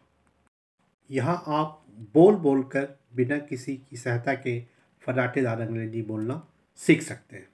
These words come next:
तो चलिए अब चलते हैं आज के सेशन में। With का प्रयोग हम almost हर दिन हमारे daily लिखने या पढ़ने में करते हैं।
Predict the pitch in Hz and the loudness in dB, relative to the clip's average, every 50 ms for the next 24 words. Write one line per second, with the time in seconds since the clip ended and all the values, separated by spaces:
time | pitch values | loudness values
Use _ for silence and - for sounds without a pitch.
0 | _ _ _ _ _ _ _ _ _ - 156 143 - 170 147 151 170 180 190 190 | _ _ _ _ _ _ _ _ _ 2 2 4 4 4 4 6 4 4 2 0
1 | - _ _ _ _ _ - 156 156 - - 175 131 127 139 139 131 147 147 143 | -8 _ _ _ _ _ -4 -4 -4 0 2 2 2 2 0 -2 -4 -4 -6 -8
2 | - 123 123 120 120 - - - 117 - 117 104 - - - 101 101 98 95 - | -6 -4 -4 -4 -4 -4 -6 -6 -6 -6 -8 -10 -10 -12 -14 -14 -14 -16 -18 -20
3 | _ _ _ _ _ _ _ _ _ _ _ _ _ _ _ _ _ _ _ _ | _ _ _ _ _ _ _ _ _ _ _ _ _ _ _ _ _ _ _ _
4 | _ _ _ _ _ 127 120 120 175 214 - - - - - _ _ _ _ _ | _ _ _ _ _ -2 4 6 6 6 6 0 -12 -16 -18 _ _ _ _ _
5 | _ _ _ - _ _ _ _ _ - 151 147 147 139 - - - 151 143 135 | _ _ _ -20 _ _ _ _ _ 0 2 4 4 2 0 -2 -2 -2 4 6
6 | 139 139 143 147 151 - - _ _ _ _ _ _ _ - - 135 139 139 131 | 6 6 6 4 2 -4 -12 _ _ _ _ _ _ _ -8 -4 -4 -2 -2 -4
7 | - - _ _ _ _ _ _ _ _ _ _ - - _ _ _ _ - 139 | -6 -10 _ _ _ _ _ _ _ _ _ _ -20 -20 _ _ _ _ 4 6
8 | 147 160 165 180 202 196 - - - - - - _ _ _ _ _ _ - - | 6 8 6 6 4 2 2 0 -4 -14 -20 -20 _ _ _ _ _ _ -14 -6
9 | - - 147 143 143 151 170 170 165 160 160 - - _ _ _ _ - - 123 | -2 0 0 2 4 6 6 6 6 2 -2 -6 -12 _ _ _ _ -6 -2 0
10 | 123 120 120 123 135 127 117 123 120 120 127 143 139 139 - - _ _ _ _ | 0 2 2 0 0 0 2 2 2 2 2 0 -2 -4 -8 -14 _ _ _ _
11 | - 120 120 127 123 - - 139 139 139 143 131 123 127 123 117 117 - 107 101 | -6 -2 0 0 0 0 -2 -2 -2 -2 -4 -4 -2 -2 -2 -2 -2 -4 -6 -4
12 | 104 107 104 107 107 107 - 104 - - - 120 113 - | -4 -4 -4 -6 -8 -8 -10 -12 -12 -12 -14 -16 -16 -16